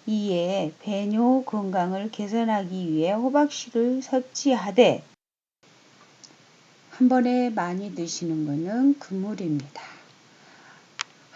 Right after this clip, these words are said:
한 숟가락씩, 한 숟가락 정도가 딱 좋은 것 같더라고요. 그러니까 한 입 정도. 어, 저는 그렇게 먹습니다. 항암 효과에도 좋고요.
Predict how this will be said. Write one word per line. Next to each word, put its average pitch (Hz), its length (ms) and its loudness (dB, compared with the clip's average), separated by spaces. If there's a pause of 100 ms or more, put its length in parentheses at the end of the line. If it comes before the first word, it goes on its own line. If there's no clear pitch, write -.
(100)
한 320 340 4
숟가락씩, 214 1000 -4 (380)
한 320 260 0
숟가락 277 480 -2 (180)
정도가 170 480 -6
딱 - 240 -8
좋은 240 220 4
것 208 120 0
같더라고요. 147 600 -10 (600)
그러니까 - 140 -4
한 349 380 -4
입 330 200 -2
정도. 160 680 -6 (1400)
어, - 240 -8
저는 208 340 -2
그렇게 196 800 -6
먹습니다. 151 720 -10 (600)
항암 320 680 4 (100)
효과에도 165 600 -4
좋고요. 165 840 -6